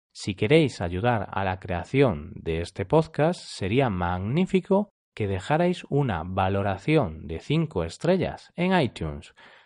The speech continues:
También me gustaría recordaros que podéis consultar la transcripción completa de este podcast en nuestra página web.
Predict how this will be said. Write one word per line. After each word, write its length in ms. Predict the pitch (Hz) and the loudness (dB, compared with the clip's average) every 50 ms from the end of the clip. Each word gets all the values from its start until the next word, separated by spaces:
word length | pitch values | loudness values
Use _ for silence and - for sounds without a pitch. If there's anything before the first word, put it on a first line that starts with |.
| _ _ | _ _
También 400 | _ 95 90 95 113 151 196 208 | _ -4 -2 2 6 6 8 8
me 120 | 202 180 151 | 8 6 6
gustaría 580 | 127 120 117 - - 98 95 98 90 82 76 71 | 4 2 0 -2 -4 -4 -2 0 -2 -2 -2 -4
recordaros 1080 | - - - 113 135 170 202 196 - 147 123 113 110 92 80 76 65 - - - - | -6 -8 -8 -4 0 0 0 4 4 2 4 4 4 2 2 2 -2 -4 -6 -12 -16
que 200 | - - 107 104 | -8 -2 -2 -2
podéis 420 | 95 - 110 131 165 165 139 - - | 0 0 2 2 4 2 2 -2 -6
consultar 920 | - - 110 107 104 104 - - 95 90 92 92 - 127 120 101 - - _ _ _ | -6 -2 -2 -2 -2 -2 -4 -4 -2 -2 -2 0 2 2 2 2 0 -6 _ _ _
la 280 | - 120 123 135 135 131 | -6 -2 0 0 0 0
transcripción 920 | - 143 147 139 - - 147 139 - - - 196 185 160 120 101 107 - | 0 0 0 -2 0 0 0 0 0 2 4 4 4 4 4 0 -6 -12
completa 760 | _ - 107 101 98 95 104 110 107 95 - - 73 - - _ | _ -2 -2 -2 0 0 0 0 0 0 -2 -6 -6 -6 -8 _
de 220 | _ 110 107 104 120 | _ 2 4 4 4
este 260 | 135 - - - 120 | 4 2 0 -2 -2
podcast 720 | - - 185 208 - - - - 92 73 71 71 - - - _ | 4 6 6 6 6 2 0 0 0 0 0 -4 -8 -14 -8 _
en 260 | 123 113 107 107 104 | -2 -2 0 0 0
nuestra 560 | 104 107 104 101 95 - - - 87 78 78 | 2 2 2 0 0 -2 -6 -8 -8 -6 0
página 400 | - 107 135 - - 196 170 104 | 0 0 0 2 0 0 2 2
web. 380 | 87 110 170 180 123 80 76 | 6 6 6 6 6 4 0